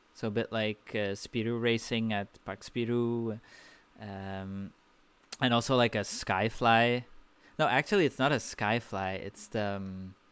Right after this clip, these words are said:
uh, it's a, a, a flying thrill ride,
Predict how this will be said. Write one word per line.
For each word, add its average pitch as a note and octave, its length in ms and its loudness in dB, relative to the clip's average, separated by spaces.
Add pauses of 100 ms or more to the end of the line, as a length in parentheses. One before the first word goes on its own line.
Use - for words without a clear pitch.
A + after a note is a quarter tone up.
(800)
uh, F#2+ 520 -6
it's - 200 -6
a, G#2+ 580 2
a, - 20 -2
a G#2+ 60 -6
flying A2+ 400 0
thrill A#2 340 0
ride, A2 420 2